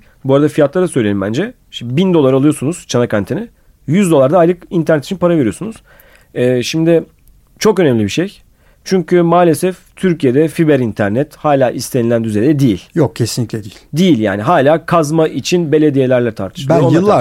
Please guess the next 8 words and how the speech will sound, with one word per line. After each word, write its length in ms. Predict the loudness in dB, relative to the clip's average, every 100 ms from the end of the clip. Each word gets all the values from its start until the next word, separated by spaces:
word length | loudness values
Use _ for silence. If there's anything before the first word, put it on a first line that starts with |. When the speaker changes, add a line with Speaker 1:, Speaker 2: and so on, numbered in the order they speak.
| 2
Speaker 1:
tartışılıyor, 180 | 0 -2
bunlarla 160 | -4 -8
Speaker 2:
fiber 60 | -6
Speaker 1:
tartışılıyor. 360 | -4 0 2
Speaker 2:
abonesi 340 | 2 2 0 -2
olmaya 200 | -2 -2
çalışıyorum, 520 | -4 -8 -8 -8 -6
olamıyorum. 400 | -4 -6 -8